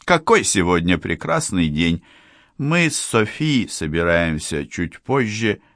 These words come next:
вывести её на прогулку во двор, если придёт в сознание. Ей это нравится.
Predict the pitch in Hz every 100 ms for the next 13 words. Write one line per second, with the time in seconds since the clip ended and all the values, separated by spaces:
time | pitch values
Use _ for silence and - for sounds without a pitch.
0 | _ _ _ 180 220 170 151 - 139 135
1 | 131 127 - 120 110 120 107 117 104 95
2 | 87 95 101 104 _ _ _ _ _ _
3 | _ - 139 139 - 143 135 147 139 139
4 | - 143 135 117 82 69 65 50 - _
5 | _ _ - 95 104 90 - 80 73 90
6 | 113 67 55 - - -